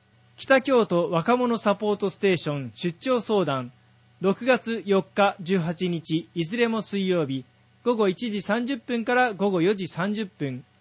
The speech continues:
市役所西庁舎、一階会議室。各日定員三人。申し込み、問い合わせ、北京都若者サポートステーション。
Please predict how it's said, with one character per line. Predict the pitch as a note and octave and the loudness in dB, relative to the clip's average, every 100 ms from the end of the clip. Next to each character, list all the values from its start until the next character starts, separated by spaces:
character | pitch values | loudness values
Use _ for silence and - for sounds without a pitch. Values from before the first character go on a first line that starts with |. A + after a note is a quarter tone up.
| _ _ - | _ _ -10
市 | - | 0
役 | B3+ B3+ | 0 0
所 | - G#3 | -2 -2
西 | F3+ - | -2 -4
庁 | - F#3 | -2 -2
舎、 | - D3 - _ - | -2 -4 -4 _ -8
一 | F3+ | -8
階 | - C4+ C4 | -4 -2 0
会 | A3 G#3+ | 0 -2
議 | G3+ F#3+ | -2 -6
室。 | - D#3 D3+ - _ _ _ - | -8 -6 -6 -8 _ _ _ -4
各 | A3 B3+ | -4 -2
日 | G#3+ E3+ - | -6 -8 -2
定 | F#3 F3 | 0 2
員 | E3+ | 0
三 | D#3 - F3 F3 | -6 -4 -2 -2
人。 | E3 C3 _ _ _ _ _ | -6 -8 _ _ _ _ _
申 | E3+ A3+ | -2 -2
し | - | -2
込 | G#3+ G3+ | -2 -2
み、 | G3+ - - | -2 -6 -2
問 | F#3+ | 2
い | F#3+ | 4
合 | F3+ | 2
わ | E3+ | -2
せ、 | F3 E3 - _ _ _ _ _ | -4 -4 -6 _ _ _ _ _
北 | - B3+ | -2 0
京 | B3+ A#3+ | 2 2
都 | F#3+ F#3 F3 | 2 -2 -2
若 | F3 - B3 | -4 0 0
者 | A#3+ A#3 | 0 -2
サ | - G3+ | -2 -2
ポ | G#3 | -2
ー | G3 | -2
ト | F#3+ | -4
ス | - | -4
テ | F#3+ E3 | -2 -2
ー | |
シ | - | -2
ョ | |
ン。 | B2 | -8